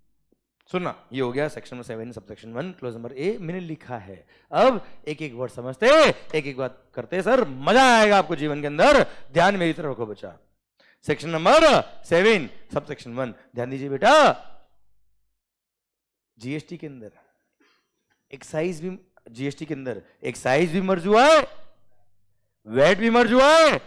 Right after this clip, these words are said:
सर्विस टैक्स भी मर्ज हुआ और ऐसे कुछ टैक्सेस और भी मर्ज हुए बेटा। क्लियर?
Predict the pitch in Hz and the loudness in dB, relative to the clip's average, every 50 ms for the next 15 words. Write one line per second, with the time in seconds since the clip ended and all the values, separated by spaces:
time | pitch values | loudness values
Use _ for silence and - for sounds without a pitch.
0 | - - - - - 147 139 147 156 151 - 165 160 139 151 170 170 165 160 151 | -12 -18 -10 -2 -2 0 0 0 -4 -4 -4 -6 -6 -6 -8 -8 -4 -4 -4 -4
1 | 151 175 180 196 196 185 180 160 143 160 - 170 - - - 147 123 - 143 135 | -4 0 2 2 2 2 2 -2 -4 -6 -8 -10 -10 -8 -10 -10 -8 -8 -10 -10
2 | - - 131 127 127 123 120 113 113 104 98 98 107 104 92 90 - _ _ _ | -8 -6 -6 -4 -4 -6 -8 -8 -10 -10 -10 -12 -12 -12 -12 -14 -20 _ _ _
3 | _ _ _ _ _ _ _ _ _ _ _ _ _ _ _ _ _ _ _ _ | _ _ _ _ _ _ _ _ _ _ _ _ _ _ _ _ _ _ _ _
4 | _ _ _ _ _ _ _ _ _ _ _ _ _ _ _ _ _ _ _ _ | _ _ _ _ _ _ _ _ _ _ _ _ _ _ _ _ _ _ _ _
5 | _ _ _ _ _ _ _ _ _ _ _ _ _ _ _ - 165 208 262 285 | _ _ _ _ _ _ _ _ _ _ _ _ _ _ _ 0 2 4 6 6
6 | 247 | 6